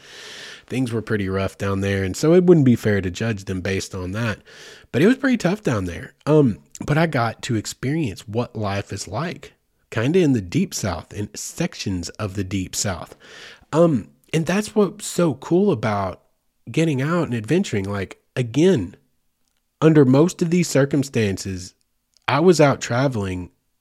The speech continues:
going through bad things in my life, struggling, having to be away from my daughter for two or three weeks at a time, and living with this burden of guilt because she's having to go without me for two or three weeks at a time and not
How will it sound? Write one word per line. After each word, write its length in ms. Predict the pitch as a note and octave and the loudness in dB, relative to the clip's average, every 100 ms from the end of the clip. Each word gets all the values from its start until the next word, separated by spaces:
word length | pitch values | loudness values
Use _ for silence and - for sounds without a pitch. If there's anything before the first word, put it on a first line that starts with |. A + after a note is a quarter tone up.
| _ _ _ _ _ | _ _ _ _ _
going 260 | B2+ D#3+ D3+ | 6 8 8
through 160 | D3 | 6
bad 320 | A#2 A#2 A#2+ - | 4 2 0 0
things 280 | G#2+ A2+ | -2 -2
in 60 | A2 | -2
my 120 | F#2 | -4
life, 280 | E2+ - - | -4 -8 -10
struggling, 560 | - - A2+ A2 F2+ F#2+ | -8 -2 -2 -2 -6 -4
having 280 | G#2+ A2 | -4 -2
to 60 | G#2+ | -2
be 140 | A2 | -2
away 240 | A2+ G#2 G2+ | 0 0 -2
from 160 | - | -4
my 100 | A2 | -4
daughter 320 | G#2 G2+ G#2 G2+ | -2 -2 -2 -4
for 160 | G2 | -8
two 200 | F#2 - | -10 -4
or 60 | G2 | -4
three 240 | - G2 | -4 -6
weeks 320 | F#2 F#2+ - | -4 -4 -6
at 100 | G2 | -8
a 60 | F2 | -8
time, 320 | F#2+ F#2 E2+ - - - - - - - - _ _ _ _ | -8 -10 -12 -18 -20 -20 -18 -20 -20 -20 -20 _ _ _ _
and 220 | C#3 B2 | 0 4
living 320 | B2 C#3+ C#3 B2 | 6 8 8 6
with 180 | A#2 | 4
this 180 | - G2+ | 0 -4
burden 380 | G2+ G#2+ A#2 G#2+ | 0 0 2 0
of 140 | F#2+ | -4
guilt 300 | G2 A#2 A2 | -4 -4 -4
because 340 | G#2 G#2+ G#2+ F#2 | -6 -6 -4 -6
she's 440 | - - B2+ A2 | -6 -2 0 0
having 260 | A2+ G#2+ G2+ | -2 -4 -4
to 60 | |
go 160 | F2+ G#2 | -2 -2
without 380 | G2+ G2 F#2 - | 0 -2 -6 -2
me 260 | A2+ D#3+ | 2 4
for 160 | D3+ F#2 | 2 -2
two 200 | - G2 | -2 -2
or 60 | F2+ | -2
three 240 | - F#2 | -4 -6
weeks 300 | F2+ F#2 - | -4 -6 -8
at 100 | F#2 | -12
a 40 | |
time 320 | - G#2 F#2+ F#2 | -8 -6 -4 -4
and 120 | F#2+ | -4
not 220 | A#2 G#2+ | -4 -6